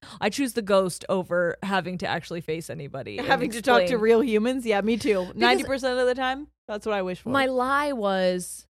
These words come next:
Speaker 1: "Oh, you guys, um, had said you wanted to move the post fifty feet back."
Speaker 2: I was here to help.
Speaker 1: I wa-, <laughs> I wanted to see if you had moved the post so I could get a visual.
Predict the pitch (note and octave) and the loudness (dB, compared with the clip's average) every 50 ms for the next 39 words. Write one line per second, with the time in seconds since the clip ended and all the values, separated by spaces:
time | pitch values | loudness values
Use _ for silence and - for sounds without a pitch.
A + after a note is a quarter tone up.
0 | _ - E4+ E4 A#3+ G#3+ F#3+ A#3 B3 A3+ A#3+ A#3 A#3 A#3+ B3 A#3+ A3 - - - | _ 2 2 2 2 0 -2 -6 -4 -2 0 2 2 2 2 0 -4 -10 -10 -8
1 | - G3+ G3+ G3 G3 F#3+ G3 G3+ G3+ - _ _ _ - - G#3+ G#3+ G3+ F#3+ - | -4 -2 -2 -2 -2 -4 -6 -10 -12 -16 _ _ _ -16 -8 -8 -6 -6 -6 -4
2 | A3+ A3 G#3+ G#3 G#3 F#3+ G3 F#3+ F#3+ F#3 F3+ F#3+ F#3 F#3 F#3 F3+ F3 F3+ F#3 E3+ | -4 -2 -2 -4 -6 -6 -4 -4 -4 -4 -2 -2 -2 -2 -2 -2 -4 -4 -8 -10
3 | - - G3+ F#3+ F3+ - - - - F#3 F#3 - - F#3+ F3+ F3 F3 E3+ F3 - | -6 -4 -2 -2 -2 -4 -8 -8 -8 -8 -8 -6 -8 -8 -8 -6 -6 -8 -8 -10
4 | - _ - _ F#3+ F3+ E3 - _ _ - G3+ G#3 F#3 E3 D#3 E3 - _ - | -14 _ -16 _ -10 -10 -10 -12 _ _ -6 -2 -2 -2 -2 -2 -4 -8 _ -18
5 | - - - - A3+ G#3+ G3+ G3 - G3+ G#3+ G3+ G3+ G#3+ D#4+ A#3+ A3+ A3 - - | -20 -18 -10 -6 -4 -2 -2 0 0 0 2 2 2 2 4 4 4 6 4 4
6 | - A3 A#3 B3+ B3 B3+ B3+ D#4+ - - E4 - - - C4+ - C#4 C4+ C4 - | 6 6 6 6 6 4 4 2 4 4 4 4 4 2 2 4 4 4 4 4
7 | D4+ C#4 C4+ C4+ C4+ - B3+ B3 B3 B3 B3 A#3 G3 A3+ A3+ - - - A3 A3 | 2 2 0 0 2 2 4 4 4 4 4 2 2 -2 -4 -6 -6 -6 -2 -2
8 | G#3+ G3+ G#3+ G#3+ G3+ G3 F#3 F#3+ F#3+ G3+ G3+ G3+ G3 G3 G3+ F#3+ F#3 - - - | 0 0 0 0 -2 -2 -2 -2 -4 -2 -2 -2 0 -2 -2 -4 -6 -10 -16 -18
9 | _ _ _ _ - A3+ A3 - _ _ _ - G3+ G#3+ G#3 G3 F#3 G4 - A#3 | _ _ _ _ -16 -16 -16 -16 _ _ _ -6 -2 0 0 0 -2 -6 -4 0
10 | C#4+ C#4 B3+ A3 G3 G3 G3 - - - G3 - - F3+ G3+ G3+ - A3 G3 F#3 | 2 2 4 4 2 0 -2 -4 -2 -2 0 0 2 0 0 0 -2 -4 -4 -2
11 | G#3 F#3 F3+ F3 F3 E3+ F#3 G#3+ A3+ A3+ G3+ G3+ F#3+ | -2 0 0 -2 -2 0 0 2 2 2 0 0 0